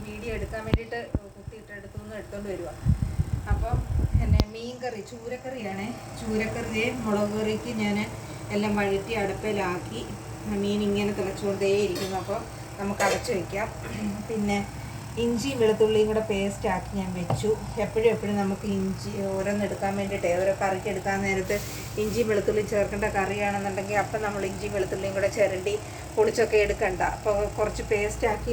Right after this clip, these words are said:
വെച്ചിരുന്നാലേ നമുക്ക് ഫ്രിഡ്ജിനകത്തൊരു കുപ്പിക്കകത്ത്, കുപ്പി, പൊട്ടുന്ന കുപ്പിക്കകത്താക്കി വെച്ചാൽ മതി, ഒരു കേടും കൂടാതെ അവിടെ ഇരുന്നോളും. അപ്പോൾ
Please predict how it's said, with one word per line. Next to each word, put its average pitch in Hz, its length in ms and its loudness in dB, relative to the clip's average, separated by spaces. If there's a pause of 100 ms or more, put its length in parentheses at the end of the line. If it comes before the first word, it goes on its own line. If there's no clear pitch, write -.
വെച്ചിരുന്നാലേ 220 600 2 (580)
നമുക്ക് 214 340 -2 (440)
ഫ്രിഡ്ജിനകത്തൊരു 220 720 4
കുപ്പിക്കകത്ത്, 214 560 2 (120)
കുപ്പി, 226 260 -4 (120)
പൊട്ടുന്ന 233 320 2 (100)
കുപ്പിക്കകത്താക്കി 208 800 2
വെച്ചാൽ 190 280 -2
മതി, 185 140 -4 (120)
ഒരു 220 200 2
കേടും 190 300 0 (320)
കൂടാതെ 196 340 2
അവിടെ 175 160 -2
ഇരുന്നോളും. 180 360 -6 (1200)
അപ്പോൾ 254 200 4